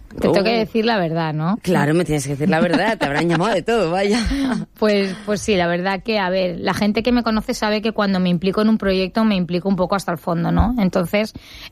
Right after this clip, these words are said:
Speaker 1: eh, pues como le ve a muchos WhatsApps que tengo, digo, "Yo y mis líos", ¿no? Porque quien me conoce
Speaker 2: <laughs>
Speaker 1: sabe que no me sé implicar a medias.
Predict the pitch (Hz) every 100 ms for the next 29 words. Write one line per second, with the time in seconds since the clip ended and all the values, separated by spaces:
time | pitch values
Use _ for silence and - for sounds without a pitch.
0 | - 185 180 175 175 185 170 196 190 185
1 | 185 180 180 185 190 190 196 190 190 170
2 | 190 196 202 190 190 220 220 196 185 185
3 | 175 180 196 202 185 165 175 175 180 180
4 | 202 - 196 208 202 196 180 - - -
5 | 220 214 220 - 220 214 202 185 185 180
6 | 185 196 226 277 339 -